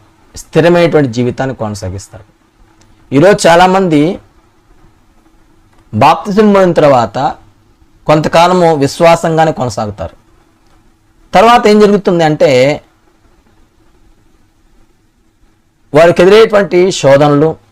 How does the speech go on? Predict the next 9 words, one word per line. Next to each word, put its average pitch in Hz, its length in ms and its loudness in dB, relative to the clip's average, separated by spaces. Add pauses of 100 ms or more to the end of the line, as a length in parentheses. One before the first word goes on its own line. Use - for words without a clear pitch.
(200)
ఇబ్బందులు, 147 640 0 (1120)
పరిస్థితులు 143 640 0 (540)
చూసినప్పుడు 139 640 -2 (720)
ఆ 147 100 4 (100)
విశ్వాసం 196 560 0
తొలగిపోయేటువంటి 156 880 -2
పరిస్థితులు 135 540 -4
మనం 107 180 -8
చూస్తున్నాం. - 400 -16